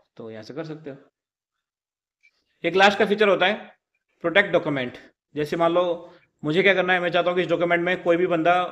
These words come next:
देख सके और काम ना कर सके, बस देख सके। तो उसके लिए आप यहाँ पे क्लिक करोगे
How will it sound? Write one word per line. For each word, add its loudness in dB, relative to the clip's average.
देख 0
सके -6
और -2
काम 0
ना -4
कर -6
सके, -16
बस 0
देख -4
सके। -10
तो -12
उसके -4
लिए 2
आप 0
यहाँ 4
पे -2
क्लिक -2
करोगे 2